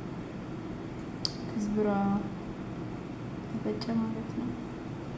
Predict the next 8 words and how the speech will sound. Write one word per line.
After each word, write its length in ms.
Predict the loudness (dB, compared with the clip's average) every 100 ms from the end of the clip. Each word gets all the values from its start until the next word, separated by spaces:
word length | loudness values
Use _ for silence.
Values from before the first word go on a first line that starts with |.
| -2 -2 -2 -2 -4 -2 -2 -2 -2 -2 -2 -2 -2 -2 0 4
እዚህ 440 | 4 4 4 4 6
ጋር 180 | 6 4
ደግሞ 360 | 4 4 4 6 6 8 10 10 10 8 2 -2 -4 -4 -4 -4 -4 -2 -2 -2 -2 -2 -4 -4 -4 -4 -4 -4 -2 -2 -2 -2 -2 -2 -4 -4 -4 -2 -4 -4 -4 -4 -4 -4 -4 -4 -4 -4 -4 -4 -4 -4 -6 -4 -4 -4 -4 4
እርድ 260 | 6 6 6
አለኝ 500 | 8 8 8 6 6 6
ማለት 380 | 6 6 4 4
ነው። 160 | 2 4
እርድ። 300 | 4 4 2